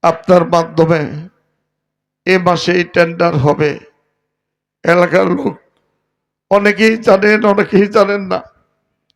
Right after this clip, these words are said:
আমি রাস্তা করেছি, এটা অনেকেই জানেন, কিন্তু আমার নেতা অ্যাডভোকেট আহমেদ আজম খানের সহযোগিতায়,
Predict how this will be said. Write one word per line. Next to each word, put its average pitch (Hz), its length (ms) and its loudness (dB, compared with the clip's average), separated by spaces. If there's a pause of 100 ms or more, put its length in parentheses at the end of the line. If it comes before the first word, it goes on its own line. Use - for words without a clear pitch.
(880)
আমি 165 300 0
রাস্তা - 460 -4
করেছি, 160 500 -2
এটা - 140 -4
অনেকেই 160 440 -6
জানেন, 143 300 -6
কিন্তু 165 440 -6
আমার 170 320 0
নেতা 170 600 -6 (1200)
অ্যাডভোকেট 180 520 0
আহমেদ 208 680 2
আজম 214 380 2
খানের 214 460 2
সহযোগিতায়, 226 840 4